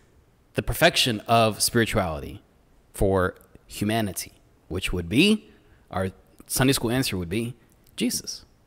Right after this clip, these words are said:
So that has to be the marker. So one of my favorite books is a book called Seven Habits of Highly Effective People. Seven Habits of Highly Effective People. And one of the habits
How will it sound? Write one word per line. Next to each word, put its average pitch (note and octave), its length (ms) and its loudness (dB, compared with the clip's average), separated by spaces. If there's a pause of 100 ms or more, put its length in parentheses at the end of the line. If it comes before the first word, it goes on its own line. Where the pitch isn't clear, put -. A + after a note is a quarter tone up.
(340)
So A2+ 200 4
that C3 340 4
has C#3 260 0
to B2 80 -2
be A#2 100 2
the A2 120 0
marker. G#2+ 380 0
So G#2+ 280 2 (880)
one D3+ 160 8
of E3 40 6
my D3 120 6
favorite C3+ 320 2
books - 260 2
is G#2+ 60 -2
a A2 40 -2
book A#2 200 0
called A2 420 2
Seven C3 380 2
Habits - 560 -4
of A2 80 -2
Highly A2+ 440 0
Effective - 480 -6
People. - 380 -10 (200)
Seven A#2+ 360 2
Habits - 420 -4
of - 100 -14
Highly G#2 260 -2
Effective F#2 400 -6
People. F2+ 260 -6
And G2+ 140 -2
one B2 120 6
of C#3 60 4
the A#2+ 80 -2
habits A#2 500 -2